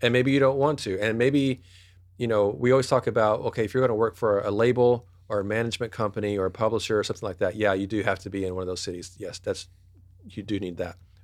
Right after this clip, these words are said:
But if you wanna put on a festival or you wanna work in a venue that brings in bands and you wanna live in your hometown or kinda live in that area, then,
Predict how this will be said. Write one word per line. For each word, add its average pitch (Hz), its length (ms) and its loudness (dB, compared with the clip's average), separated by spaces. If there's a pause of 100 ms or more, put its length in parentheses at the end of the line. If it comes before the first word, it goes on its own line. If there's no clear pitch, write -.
But 131 340 6 (540)
if - 160 -10
you 131 60 2
wanna 120 120 2
put 127 160 0
on 123 140 4
a 107 60 2
festival 139 600 2
or 113 160 4
you 110 140 -2
wanna 117 160 2
work 117 260 2
in 110 200 -4
a 95 40 -2
venue 123 500 0
that 104 280 2 (320)
brings 127 380 0
in 117 160 0
bands 113 480 0 (260)
and 110 80 -2
you 120 80 0
wanna 120 140 2
live 117 200 2
in 120 60 -2
your 113 120 2
hometown 113 500 0
or 101 280 -2
kinda 107 200 -2
live 110 180 0
in 113 60 -4
that 104 160 0
area, 113 340 0 (460)
then, 120 340 2